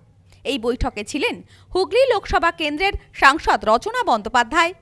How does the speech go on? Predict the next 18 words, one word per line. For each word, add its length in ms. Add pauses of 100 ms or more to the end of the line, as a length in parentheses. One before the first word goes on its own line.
(340)
সদর 400
মহকুমা 420
শাসক 480
স্মিতা 440
সান্যাল 480
শুক্লা, 440 (540)
বলাগড়ের 540
বিডিও 460
সুপর্ণা 540
বিশ্বাস, 460 (460)
জেলা 240
পরিষদ 500
পঞ্চায়েত 360
সমিতি 480 (200)
ও 260 (260)
গ্রাম 280
পঞ্চায়েতের 540 (100)
প্রতিনিধিরা। 680